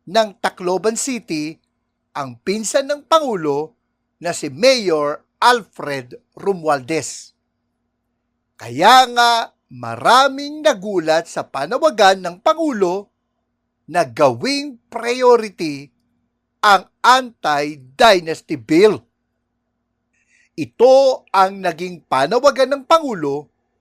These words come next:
matapos ang kanyang pakikipagpulong sa Legislative Executive Development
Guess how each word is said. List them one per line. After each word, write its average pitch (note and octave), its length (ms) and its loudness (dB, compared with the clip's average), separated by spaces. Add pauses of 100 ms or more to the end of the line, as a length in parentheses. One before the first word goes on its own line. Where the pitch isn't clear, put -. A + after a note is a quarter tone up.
(280)
matapos B3 1120 0
ang F3 240 -4
kanyang F#3 640 -2 (160)
pakikipagpulong F#3+ 1120 -2 (960)
sa C#3+ 240 -4
Legislative A#3 1200 -8 (160)
Executive A3+ 1040 -8 (400)
Development G#3+ 960 -2